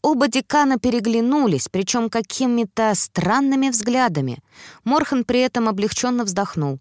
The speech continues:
Кажется, мой рассказ его порадовал, но о причинах такой реакции мне мужчины говорить не стали. «Без этого кристалла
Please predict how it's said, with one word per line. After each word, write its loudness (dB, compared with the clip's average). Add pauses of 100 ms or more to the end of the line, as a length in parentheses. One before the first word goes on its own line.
(360)
Кажется, -2
мой 0
рассказ -2
его 0
порадовал, -2 (460)
но 0
о 0
причинах -2
такой -2
реакции 0
мне 0
мужчины -2
говорить -2
не 0
стали. -6 (640)
«Без 0
этого 0
кристалла -2